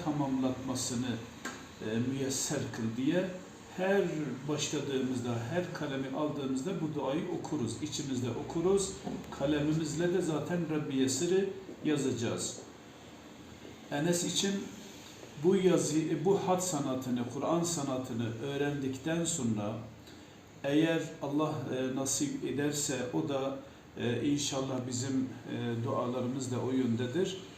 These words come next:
E, öğrendikten sonra hoca olarak da başkasına öğretmesini biz tavsiye ederiz. Hatta ondan söz alırız, e, Enes.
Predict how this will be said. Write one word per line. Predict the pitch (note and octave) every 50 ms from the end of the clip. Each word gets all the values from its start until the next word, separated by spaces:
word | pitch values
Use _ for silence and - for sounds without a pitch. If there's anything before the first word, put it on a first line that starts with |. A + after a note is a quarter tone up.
| - - - - - -
E, | - B2+ C3 - - -
öğrendikten | D3+ D3 D3 D#3 D#3 D3+ D3+ D3+ C#3+ - - F3 F#3 G#3
sonra | G3+ - F3+ E3+ E3 D3
hoca | C3+ C#3 C#3+ C3 - F#3 F3+
olarak | E3+ D#3+ F#3+ G3 G3 G3 - -
da | F3 -
başkasına | D3+ D3 - - - C#3+ - - D#3+ D#3+ D#3+
öğretmesini | D#3 C#3 C#3 C3+ C3+ C3 C3+ - C#3+ C#3 B2+ - - D3+ C#3 C3 A#2 A2+
biz | A2 A2+ - -
tavsiye | C3+ B2 A#2 - - - C3 A#2
ederiz. | B2+ - F#3 F#3+ G3 - - -
Hatta | F3+ E3+ - - F#3 F3+
ondan | - D3+ D3 D#3 D#3+ D#3
söz | - - - F3 D#3+ C3+ B2+
alırız, | A#2+ G#2 G2+ G2 F#2 F#2+ - - - - -
e, | C3 B2 A2+ A2+ - C3
Enes. | A#2+ A2 A2+ - - -